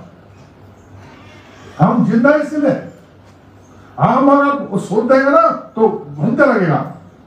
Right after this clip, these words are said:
घूमने लगेगा। ऐसा उल्का पिंड का ब-, बारिश आ जाएगा पृथ्वी में, कौन बचेगा भाई?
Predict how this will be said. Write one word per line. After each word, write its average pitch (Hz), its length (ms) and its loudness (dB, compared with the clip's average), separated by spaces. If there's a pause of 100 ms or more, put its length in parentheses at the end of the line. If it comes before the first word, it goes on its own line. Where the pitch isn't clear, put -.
(460)
घूमने 196 200 4
लगेगा। 170 520 2 (540)
ऐसा 226 380 2
उल्का 226 320 2
पिंड 247 320 -2
का 240 60 0
ब-, 170 400 -2
बारिश 240 340 2
आ 262 80 4
जाएगा 247 280 4
पृथ्वी 196 360 0
में, 160 320 2
कौन 262 180 2
बचेगा 262 280 4
भाई? 254 180 4